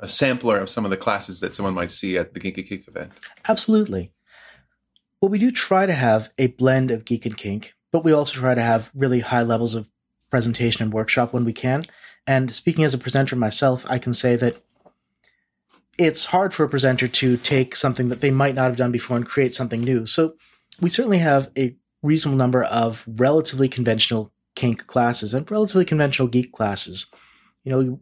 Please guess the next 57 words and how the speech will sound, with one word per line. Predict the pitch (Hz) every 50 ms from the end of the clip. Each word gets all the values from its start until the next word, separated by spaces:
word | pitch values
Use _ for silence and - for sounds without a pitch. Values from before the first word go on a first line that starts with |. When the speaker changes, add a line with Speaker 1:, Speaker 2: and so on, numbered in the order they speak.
| _ -
Speaker 2:
you | - 135
will | 131 127
certainly | - - 156 139 127 135
find | 127 - - 123 120 123 127 120
things | - 127 123 123 - 131
like | 117 113 113 -
a | 123 123
rope | 113 127 110 107 -
track. | - - 117 110 107 107 - -
You'll | 123 113
certainly | 110 - 131 120 113 123 120
find | - 127 120 120 117 -
things | - 117 113 -
like | 120 117 -
an | 123 127
impact | 131 127 123 120 127 120 117 - -
play | - 120 113 113
track. | - - 120 113 113 113 - - _ _ _ _ _ _ _ _ _ - _ _ _ - _ _ _ _ _
But | 151 160 147 - - -
say | - - 175
within | 165 160 165 175 170
the | 170
impact | 175 196 185 156 127 117 -
play | - 117 117
track, | - 123 117 117 120 -
you | 139 143
will, | 170 175 160
to | 165 -
go | - 135
back | 135 127 - -
to | 123
the | 117
science | - - 139 139 135 - -
you | 120
talked | - 117 107 104 - - _ -
about | - 113 113 -
before, | 113 107 - - 185 175 139 139 - _ _ _ _ _ _ -
you | 190
will | 185 185
certainly | - - 214 190 180 156
have | 143 139 135 131 - _ _ _ _
something | - - 160 156 156 139 139
like | 131 127 127 131
a | 120 117
science | - - - 135 131 139 139 139 127 -
of | 127 123
impact | 127 135 131 123 110 101 104 - -
where | 123 123
you | 127
can | 123 131 135 135
learn | 131 127 127
more | 127 127 131
about | 127 120 123 120 107 110
why | 123 123 127 127
impact | 123 123 120 123 117 117 - -
works | 120 120 120 - -
scientifically. | - 117 117 113 - 127 120 131 120 - 113 110 110